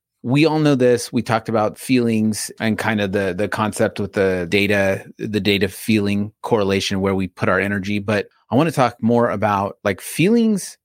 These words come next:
The way we feel leads to our actions. What we feel like doing is usually what we do. And then what we do, we tend to get a result based on those actions that we do, right? So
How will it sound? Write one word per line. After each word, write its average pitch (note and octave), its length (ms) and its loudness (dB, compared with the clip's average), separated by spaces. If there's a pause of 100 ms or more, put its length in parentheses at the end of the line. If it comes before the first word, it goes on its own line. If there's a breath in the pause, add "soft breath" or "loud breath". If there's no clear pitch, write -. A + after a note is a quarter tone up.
The A#2+ 120 4
way B2+ 240 2
we F3 200 0
feel A#2 580 0 (160)
leads G#2+ 720 -4 (140)
to A2+ 400 -2
our F2+ 180 0
actions. - 680 -6
What B2 140 0
we D#3+ 120 0
feel C3 240 2
like A#2 200 2
doing G#2+ 240 0
is G2 160 -6
usually E3 220 -2
what C#3 160 0
we C3 100 -2
do. F#3 380 2
And A#2 240 -2
then A2+ 160 0
what A2 160 0
we A2 100 -2
do, A#2+ 520 0 (120)
we A#2 160 0
tend A#2 220 2
to A2 60 0
get G#2 120 2
a G2+ 40 0
result G2+ 420 0
based C3+ 260 -4
on F2+ 200 -4
those F#2 240 -6
actions A2 460 -4
that F#2+ 100 -4
we G2 120 -6
do, D#3 260 0
right? G#2+ 300 0 (140)
So A2 320 0